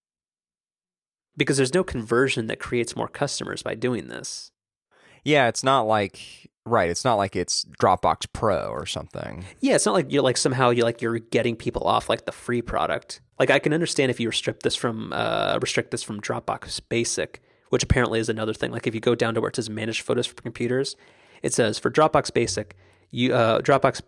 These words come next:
Speaker 1: Basic users who are using their phones to capture memories alongside ideas, where blah, blah, blah, blah, blah. That makes it sound like maybe that doesn't even apply to Pro. Like, why does somebody have to be an expert on the three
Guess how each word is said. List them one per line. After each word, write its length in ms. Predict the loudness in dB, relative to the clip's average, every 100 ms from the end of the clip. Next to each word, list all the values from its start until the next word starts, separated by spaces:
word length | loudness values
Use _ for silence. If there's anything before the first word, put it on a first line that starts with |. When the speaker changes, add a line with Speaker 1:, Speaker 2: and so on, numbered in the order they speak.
| _
Speaker 1:
Basic 360 | -2 -2 -4 -4
users 380 | -4 -2 -2 0
who 100 | -2
are 80 | 0
using 240 | -2 -2
their 100 | -4
phones 260 | -4 -4 -6
to 60 |
capture 300 | -6 -4 -2
memories 300 | -2 -4 -4
alongside 400 | -4 -4 -6 -8
ideas, 340 | -2 0 2 0
where 100 | -2
blah, 200 | 0 0
blah, 120 | -2
blah, 180 | -2 -4
blah, 220 | -4 -6
blah. 220 | -10 -20 -20 -20 _ _ _ _ _ -16 2
That 220 | 4 4
makes 200 | 2 0
it 80 | -2
sound 180 | 0 2
like 100 | 2
maybe 180 | 2 4
that 120 | 4
doesn't 180 | 4 2
even 140 | 2
apply 280 | 0 2 0
to 60 | 0
Pro. 440 | -2 2 2 2
Like, 160 | -2 0
why 320 | 0 2 2
does 120 | 0
somebody 220 | 0 -2
have 120 | -4
to 60 | -2
be 100 | -2
an 160 | -2 -6
expert 540 | -8 -4 -2 -2 -4 _ _ _ _ 0
on 260 | 0 0
the 100 | -4
three 800 | -8 -10 -4 -2 0 -2 -4 -8